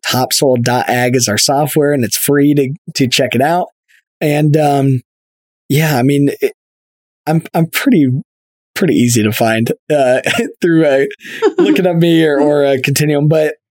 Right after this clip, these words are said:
Speaker 2: Yeah.
Speaker 1: but I, I mean, I think it's key that f-, my perspective in this is really unique, that I do it on my own farm, and I own farmland, and I'm,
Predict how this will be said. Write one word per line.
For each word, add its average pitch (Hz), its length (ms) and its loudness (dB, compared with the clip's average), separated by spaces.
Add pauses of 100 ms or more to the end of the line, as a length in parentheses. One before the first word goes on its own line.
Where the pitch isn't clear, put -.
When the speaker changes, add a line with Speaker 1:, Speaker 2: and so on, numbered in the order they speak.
(140)
Speaker 2:
Yeah. - 120 -2
Speaker 1:
but 175 160 0
I, 170 140 0 (140)
I 175 60 -2
mean, 175 160 2
I 170 40 2
think 165 180 -2
it's 147 140 -2
key 175 280 0
that 135 320 0
f-, - 280 -12
my 147 240 2
perspective 143 540 -2
in 131 100 2
this 127 180 0
is 120 140 0
really 127 180 2
unique, 120 440 0
that 120 280 0
I 113 120 -2
do 113 280 0
it 117 80 2
on 123 120 0
my 135 120 0
own 143 200 0
farm, 160 320 -2
and 110 80 0
I 131 140 0
own 147 280 2
farmland, 113 480 0
and 117 120 0
I'm, 135 320 0